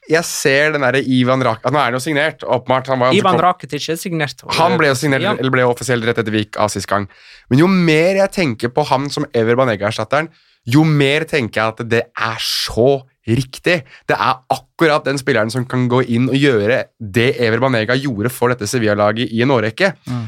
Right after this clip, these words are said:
Speaker 1: Så det er, altså, det er så perfekt. Så, egentlig så perfekt som du får det. Ehm, så jeg
Speaker 3: Bortimot gratis i tillegg.
Speaker 1: Bortimot gratis i tillegg. Så jeg er sånn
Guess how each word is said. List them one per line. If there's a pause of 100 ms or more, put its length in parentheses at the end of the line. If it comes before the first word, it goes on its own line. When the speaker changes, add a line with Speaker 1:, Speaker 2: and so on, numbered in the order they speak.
(160)
Speaker 1:
Så
det
er,
altså,
det
er
så
perfekt. (480)
Så,
egentlig
så
perfekt
som
du
får
det. (240)
Ehm, (480)
så
jeg
Speaker 3:
Bortimot
gratis
i
tillegg.
Speaker 1:
Bortimot
gratis
i
tillegg.
Så
jeg
er
sånn